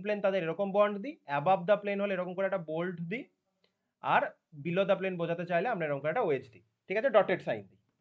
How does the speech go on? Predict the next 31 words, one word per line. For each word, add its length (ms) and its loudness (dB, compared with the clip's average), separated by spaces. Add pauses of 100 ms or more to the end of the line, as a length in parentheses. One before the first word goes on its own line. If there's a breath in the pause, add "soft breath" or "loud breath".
(680)
তো 60 -4 (240)
this 240 -4
is 80 -4 (160)
flying 360 2
wedge 240 4
representation। 520 -6
তাহলে 200 -4
তোকে 180 -4
যদি 100 -6 (200)
মিথেনের 420 -4
রিপ্রেজেন্টেশন 560 -4 (120)
করতে 300 -4
বলে, 160 4 (380)
তাহলে 200 0
আমরা 180 0
এইভাবে 260 0 (100)
মিথেনকে 440 -4
রিপ্রেজেন্ট 400 -8
করব, 180 -8 (1500)
যে 80 -2 (640)
এই 140 0
যে 120 0
রিপ্রেজেন্টেশনটা। 600 -8 (360)
এখানে 240 2
বন্ড 200 8
অ্যাঙ্গেলটাও 440 6
জানতে 240 2
চাই, 160 0
তো 120 4
বন্ড 200 4
অ্যাঙ্গেলগুলো 400 2